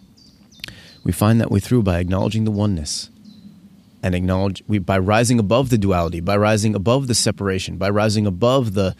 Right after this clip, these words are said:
obstacle versus me. We rise above the duality into a place of oneness, and we see that that obstacle is a reflection of me. That obstacle is me. There's a part of me that is a match for that obstacle.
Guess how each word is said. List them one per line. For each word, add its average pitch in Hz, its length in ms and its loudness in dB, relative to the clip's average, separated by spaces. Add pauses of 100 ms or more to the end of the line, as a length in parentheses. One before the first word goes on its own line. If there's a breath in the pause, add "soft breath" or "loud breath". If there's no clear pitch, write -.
(300 loud breath)
obstacle 104 460 0
versus 98 360 -2
me. 98 320 -2 (920)
We 95 100 -6
rise 107 220 2
above 117 240 0
the 151 80 0
duality 117 500 0
into 101 180 0
a 95 40 0
place 104 240 0
of 82 120 -6
oneness, 110 560 -2 (880)
and 101 100 0
we 104 80 4
see 123 180 2
that 104 160 0
that 104 120 -2
obstacle 101 540 -4 (400)
is 95 140 -2
a 98 60 0
reflection 92 480 -4
of 107 220 -2
me. 90 200 0
That 92 140 -6
obstacle - 400 -6
is 110 260 0
me. 85 260 0 (220 loud breath)
There's 101 180 2
a 98 60 0
part 127 300 0
of 120 120 2
me 98 160 2
that 90 140 -2
is 92 120 -2
a 95 100 0
match 131 360 2
for 107 140 -2
that 110 200 0
obstacle. 127 560 0